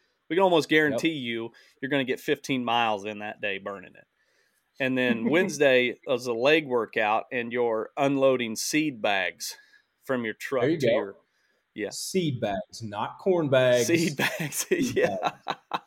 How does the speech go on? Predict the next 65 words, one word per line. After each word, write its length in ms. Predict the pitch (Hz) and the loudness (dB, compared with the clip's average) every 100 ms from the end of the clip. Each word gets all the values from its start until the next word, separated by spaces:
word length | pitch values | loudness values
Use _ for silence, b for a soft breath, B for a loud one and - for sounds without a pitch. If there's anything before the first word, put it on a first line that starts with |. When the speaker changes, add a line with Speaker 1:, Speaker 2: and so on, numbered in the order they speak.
| - - B 247 B 117 | -10 -14 B -14 B -4
Speaker 2:
We've 140 | 127 | 0
discussed 560 | 147 - - 165 - - | -2 0 2 2 2 -4
this 120 | 117 | -2
Speaker 1:
Yeah, 120 | 104 | -2
Speaker 2:
already. 120 | 101 139 | -2 2
Speaker 1:
move 220 | 156 196 | 4 4
the, 220 | 175 - 151 | 0 0 2
if 120 | 143 | 2
it 60 | 147 | 0
is 140 | 185 | -2
corn 280 | - 156 127 | 0 -2 0
bags, 340 | 101 95 104 - | -2 -4 -6 -6
you're 80 | 123 | -4
moving 240 | 131 120 | -2 -4
it 120 | - | -6
from 280 | - 120 117 | -6 -6 -4
your 300 | 107 101 95 - | -6 -8 -12 -16
barn 600 | 131 123 135 139 131 120 | -4 4 6 6 2 0
back 240 | 110 104 | -4 -4
to 100 | - | -8
your 80 | 104 | -14
truck 400 | - 147 139 123 | -6 0 0 0
to 80 | - | -8
go 340 | 113 117 104 - _ _ _ _ _ | -6 -4 -6 -10 _ _ _ _ _
sell 380 | - - 135 120 | -14 -2 0 2
it. 140 | 110 - _ - | -2 -8 _ -4
Speaker 2:
Feed 140 | 165 | -2
your 140 | 143 139 - | 0 -2 0
cows. 400 | 120 107 98 - | 0 0 -4 -8
Speaker 1:
Yeah, 260 | 123 113 90 | -4 -2 -2
feed 380 | 101 - 127 | -2 -2 0
your 140 | - - - | 0 -2 -6
Speaker 2:
<laughs> 140 | - - | -8 -8
Speaker 1:
cows. 220 | - - - B B B B B - - - 110 | -10 -8 -8 B B B B B -12 -12 -8 -8
Yeah, 260 | 107 - - | -4 -6 -4
which 240 | 143 139 139 | -2 0 -2
is 100 | 127 | -2
the 140 | 135 | 2
oldest 340 | 147 139 123 - | 4 4 0 -2
trick 220 | 143 123 | -4 -2
in 100 | 110 | -8
the 60 | 101 | -6
book. 400 | 123 107 87 - | -4 -4 -6 -14
Feed 360 | - 139 131 | -8 -6 -6
your 100 | 123 | -8
cows 400 | 117 131 120 110 - | -4 -2 0 -2 -2
whole 200 | 123 110 | -2 -2
grain 360 | 120 117 110 | -4 -4 -4
so 120 | - | -8
they 80 | 107 | -10
poop 300 | 104 139 123 | -6 -4 -4
it 60 | 117 | -2
out 200 | 120 110 | 0 0
and 60 | 107 | -6
the 60 | |
turkeys 440 | - 131 127 107 101 | -8 -6 -6 -8 -8
are 80 | 107 | -10
in 100 | 107 | -10
there 120 | 101 | -14
scratching 560 | - 127 110 98 92 | -8 -6 -6 -6 -14
it. 80 | - | -14
I 100 | 104 | -12
mean, 160 | 107 98 | -10 -10
come 200 | - 117 | -8 -6
on. 240 | 110 85 | -6 -10